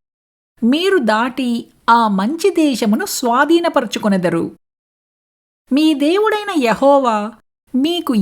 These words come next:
ఏర్పరచిన నిబంధనను మరచి, నీ దేవుడైన యెహోవా నీకాజ్ఞాపించినట్లు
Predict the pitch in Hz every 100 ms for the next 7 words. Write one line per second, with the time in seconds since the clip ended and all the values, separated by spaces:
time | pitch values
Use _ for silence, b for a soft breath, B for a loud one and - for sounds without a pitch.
0 | 214 269 - - 359 330 339 320 208 190
1 | 247 277 285 262 190 170 185 185 202 196
2 | 196 - _ _ _ 220 262 285 233 247
3 | 349 403 403 392 349 233 202 214 269 262
4 | 226 196 - _ _ - 220 311 392 330
5 | 247 294 330 311 302 247 214 214 196 190
6 | 226